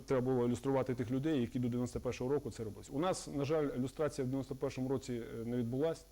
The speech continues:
на жаль. І тому сьогодні вже за дев'яносто перший рік, е, пройшло дуже багато, е, часу до сьогоднішнього, але, е, м, оця, е, люстраційні, е, новели, вони залишились ті, які були ще,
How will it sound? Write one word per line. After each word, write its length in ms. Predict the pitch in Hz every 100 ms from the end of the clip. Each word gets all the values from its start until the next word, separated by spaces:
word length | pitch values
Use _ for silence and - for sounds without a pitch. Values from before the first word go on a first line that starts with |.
| - -
на 80 | 110
жаль. 200 | 92 87 - - - - -
І 60 | 107
тому 280 | 151 175 165
сьогодні 400 | 143 160 151 135
вже 160 | 139
за 80 | 123
дев'яносто 320 | 127 139 131
перший 340 | 131 139 - 135
рік, 220 | 147 -
е, 120 | 123
пройшло 340 | 113 123 - 139
дуже 200 | 127 123
багато, 500 | 120 123 117 110 107 117 110 110
е, 40 |
часу 320 | - 160 -
до 100 | 113
сьогоднішнього, 640 | 104 123 107 92 - 95 98
але, 280 | 117 143 139 139 - - - -
е, 40 | 110 113 113 113 113 113
м, 760 | 110 117 117 117 113 117 117 117
оця, 360 | 120 151 139 127
е, 440 | 120 120 120 120 117
люстраційні, 800 | 127 - 135 - 147 135 131 127 123
е, 240 | 120 120
новели, 440 | 131 147 185 147
вони 220 | 113 131 139
залишились 480 | 123 139 - 120
ті, 120 | - 131
які 200 | 120 110
були 260 | 113 120
ще, 320 | 110 - 113